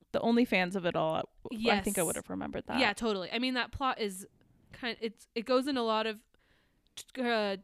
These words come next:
Speaker 2: twists and turns. It just in
Speaker 1: <laughs>
Speaker 2: that
Speaker 1: It's
Speaker 2: one
Speaker 1: very
Speaker 2: description.
Speaker 1: specific.
Speaker 2: Yes. So
Speaker 1: Yeah.
Speaker 2: so I feel like we would have remembered that. But I think you're right. And that's why I was like, "Did we talk
Speaker 1: Okay,
Speaker 2: about
Speaker 1: that
Speaker 2: this
Speaker 1: makes sense.
Speaker 2: already?" 'Cause it does sound vaguely
Speaker 1: Yeah.
Speaker 2: familiar. Yeah.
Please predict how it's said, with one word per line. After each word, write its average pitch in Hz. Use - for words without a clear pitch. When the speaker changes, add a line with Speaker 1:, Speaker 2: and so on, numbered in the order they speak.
Speaker 2:
twists -
and 311
turns. 220
It 247
just 277
in 285
Speaker 1:
<laughs> -
Speaker 2:
that 262
Speaker 1:
It's 262
Speaker 2:
one 269
Speaker 1:
very 220
Speaker 2:
description. 220
Speaker 1:
specific. 175
Speaker 2:
Yes. 233
So 233
Speaker 1:
Yeah. 190
Speaker 2:
so 277
I 254
feel 285
like 285
we 254
would 220
have 190
remembered 185
that. -
But 233
I 247
think 262
you're 190
right. 104
And 262
that's 330
why 403
I 349
was 339
like, 294
"Did 254
we 359
talk -
Speaker 1:
Okay, -
Speaker 2:
about 359
Speaker 1:
that -
Speaker 2:
this -
Speaker 1:
makes -
sense. 339
Speaker 2:
already?" 311
'Cause 247
it 247
does 247
sound 277
vaguely 214
Speaker 1:
Yeah. 190
Speaker 2:
familiar. 180
Yeah. -